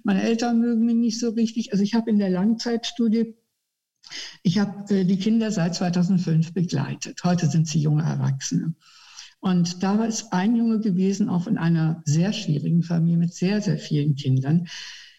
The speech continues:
der sagte im Interview, „Me mock not a molly Katz.“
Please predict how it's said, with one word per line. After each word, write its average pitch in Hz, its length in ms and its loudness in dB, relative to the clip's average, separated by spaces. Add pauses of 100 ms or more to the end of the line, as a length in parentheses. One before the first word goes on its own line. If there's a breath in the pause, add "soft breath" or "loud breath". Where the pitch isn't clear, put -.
(600 loud breath)
der 202 80 4
sagte 233 300 -2
im 220 100 2
Interview, 220 640 0 (160)
„Me 165 240 2
mock 247 380 -2
not 196 260 0
a 254 80 -2
molly 220 500 2
Katz.“ - 480 -8